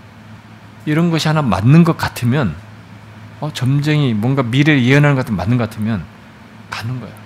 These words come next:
그 신사도 운동하면서 그 예언 운동에도 그런 거 탁 빠져서 맞는 것 같으면, 예언이 맞는 것 같으면, "아, 여기가 진짜 종교다.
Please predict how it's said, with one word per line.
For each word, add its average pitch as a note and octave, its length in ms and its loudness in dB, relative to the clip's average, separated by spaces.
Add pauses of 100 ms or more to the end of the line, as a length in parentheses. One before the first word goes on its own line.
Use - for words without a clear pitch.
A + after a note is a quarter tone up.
(280)
그 C3 80 -10
신사도 F#3 420 -2
운동하면서 D3+ 500 -2
그 B2 120 0
예언 C3+ 200 4
운동에도 C3+ 540 0 (420)
그런 D3 160 -6
거 D#3 80 -2
탁 - 260 -10
빠져서 F3 300 -8
맞는 C3 280 4
것 E3+ 100 -6
같으면, C3+ 320 -4
예언이 D3+ 240 2
맞는 A#2 240 2
것 A#2 80 0
같으면, A2+ 320 -6 (360)
"아, G2+ 140 -8
여기가 A#2+ 240 2
진짜 B2+ 400 -4
종교다. G#2 440 -4